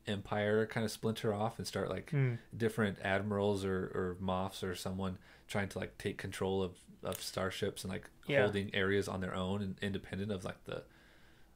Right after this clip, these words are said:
Speaker 1: Empire itself. So that could
Speaker 2: Well,
Speaker 1: be
Speaker 2: I mean,
Speaker 1: cool.
Speaker 2: we see that, like, in The Mandalorian, especially. Um,
Speaker 1: Oh, with, uh, Moff Gideon.
Speaker 2: Right,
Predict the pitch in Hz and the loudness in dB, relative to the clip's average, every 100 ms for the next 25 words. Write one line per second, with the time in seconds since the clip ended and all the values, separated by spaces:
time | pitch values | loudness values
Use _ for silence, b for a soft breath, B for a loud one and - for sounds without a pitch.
0 | - - 95 - 95 95 - - 92 107 | -12 -8 -4 0 2 2 0 -4 -4 -4
1 | - - - - - 101 - 117 - 196 | -8 -20 -20 -10 -8 -8 -6 0 12 12
2 | 135 131 143 135 131 - 147 135 127 190 | 12 10 8 8 6 6 4 6 6 6
3 | 151 127 127 127 123 120 147 165 - - | 2 2 0 0 0 0 0 -2 -8 -14
4 | - - - - - - - - - b | -20 -20 -14 -6 -4 -4 -6 -8 -10 b
5 | b b - - 135 123 - 107 117 107 | b b -14 -6 -4 -4 0 2 4 2
6 | 110 104 107 107 - 123 113 107 143 143 | 2 2 0 0 0 2 4 6 10 12
7 | 131 | 10